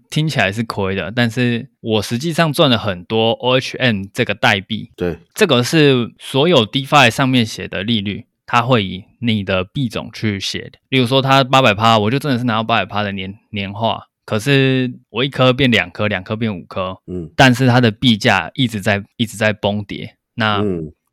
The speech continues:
Speaker 1: 最后我是赚是亏，其实很难去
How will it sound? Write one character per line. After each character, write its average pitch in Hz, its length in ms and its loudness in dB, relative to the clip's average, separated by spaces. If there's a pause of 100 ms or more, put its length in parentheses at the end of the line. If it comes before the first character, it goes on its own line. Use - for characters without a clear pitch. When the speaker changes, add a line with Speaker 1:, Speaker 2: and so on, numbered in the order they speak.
(200)
Speaker 1:
最 180 160 4
后 170 100 8
我 110 160 6
是 135 100 -2
赚 131 300 4
是 131 80 -6
亏， 110 540 -2 (100)
其 113 140 -12
实 - 120 -10
很 107 260 -6
难 95 220 -8
去 110 640 -4